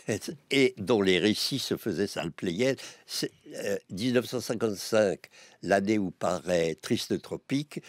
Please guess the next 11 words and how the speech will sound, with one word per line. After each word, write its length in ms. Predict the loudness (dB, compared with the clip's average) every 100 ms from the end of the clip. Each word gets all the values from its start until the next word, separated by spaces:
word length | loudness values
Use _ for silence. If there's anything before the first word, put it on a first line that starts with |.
| -18 _
est 400 | -6 -2 -2 0
aussi 320 | -2 0 0
l'année 520 | 2 0 2 2 2 -2 -12 -20 _ -10 0
où 300 | 2 2 -2
le 540 | -2 0 0 0 -2 -4 -2
club 380 | 2 2 2 0
Monditera-, 580 | 0 0 -2 -4 -4 -4
Méditerranée 680 | 0 0 0 0 2 2 2
monte 340 | 4 2 2 0
en 140 | -2
flèche 600 | 0 6 6 6 2